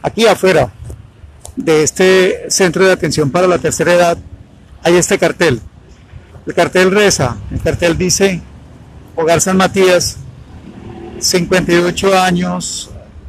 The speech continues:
de servicio a la comunidad", y al final hay una frase un poco angustiosa, "Salvémoslo". Vamos a entrar, vamos a conocer la historia de los abuelos que están aquí guardados.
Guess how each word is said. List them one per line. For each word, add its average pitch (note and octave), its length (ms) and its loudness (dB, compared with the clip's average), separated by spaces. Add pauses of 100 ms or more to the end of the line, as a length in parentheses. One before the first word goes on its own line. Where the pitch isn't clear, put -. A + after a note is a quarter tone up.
(280)
de E3+ 120 0
servicio F3+ 400 0
a - 20 2
la G#3 120 2
comunidad", G3+ 520 2 (800)
y D#3+ 80 0
al E3+ 100 2
final F3+ 640 0
hay D3 140 0
una D#3+ 180 0
frase E3+ 340 0
un E3+ 140 -4
poco E3+ 240 -2
angustiosa, D#3 680 0 (1000)
"Salvémoslo". C3 800 -2 (1500)
Vamos G#3+ 220 2
a - 20 2
entrar, F3+ 320 2 (460)
vamos E3+ 200 -2
a G3 80 0
conocer D#3+ 300 -2
la E3+ 60 2
historia G3 400 2
de G3 120 4
los D#3+ 200 0
abuelos D3 320 2
que - 80 -6
están D3 200 -2
aquí E3+ 200 -2
guardados. D#3 640 0